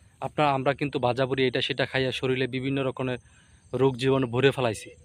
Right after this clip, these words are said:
আমরা বিভিন্ন ধরনের মেডিসিন ইউজ করতেছি। মেডিসিন আমরা যদি কম খেতে চাই তাহলে এইসব জিনিস আমরা খাই,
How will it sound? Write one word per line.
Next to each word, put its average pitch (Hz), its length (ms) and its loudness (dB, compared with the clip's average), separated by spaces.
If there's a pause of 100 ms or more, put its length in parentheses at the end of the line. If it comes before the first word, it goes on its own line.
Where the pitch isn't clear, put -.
(400)
আমরা 127 220 0
বিভিন্ন 139 340 0
ধরনের 139 280 0
মেডিসিন 131 420 0
ইউজ 117 180 -2
করতেছি। - 440 -14 (600)
মেডিসিন 143 480 0
আমরা 143 240 0
যদি 139 280 -6
কম 160 220 0
খেতে 151 280 -4
চাই 156 200 -4
তাহলে 127 340 -6
এইসব 143 340 -6 (320)
জিনিস 139 300 -2
আমরা 117 180 -2
খাই, 131 260 -6